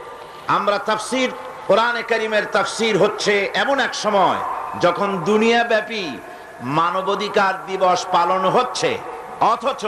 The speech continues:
বর্তমান সময় অতীতের যে কোনো সময়ের তুলনায় মানবাধিকার লঙ্ঘিত হচ্ছে বর্তমান পৃথিবীতে। মুসলমান হিসেবে মানুষের মৌলিক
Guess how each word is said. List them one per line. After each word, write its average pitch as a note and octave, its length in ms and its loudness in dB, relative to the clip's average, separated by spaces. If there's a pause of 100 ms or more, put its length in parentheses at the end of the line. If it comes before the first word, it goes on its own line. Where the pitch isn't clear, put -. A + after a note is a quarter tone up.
(220)
বর্তমান G3 540 2 (200)
সময় F3+ 340 4 (520)
অতীতের G#3+ 400 0 (180)
যে C4+ 120 6 (140)
কোনো C4 160 0 (160)
সময়ের G#3+ 360 4 (120)
তুলনায় F#3+ 480 4 (500)
মানবাধিকার F#3 760 2 (240)
লঙ্ঘিত C#4+ 460 2 (120)
হচ্ছে A3 300 0 (120)
বর্তমান F3 460 2 (120)
পৃথিবীতে। C#3 480 0 (3250)
মুসলমান A3+ 500 2 (120)
হিসেবে A#3 340 0 (1000)
মানুষের G#3+ 480 -2 (140)
মৌলিক A3 380 2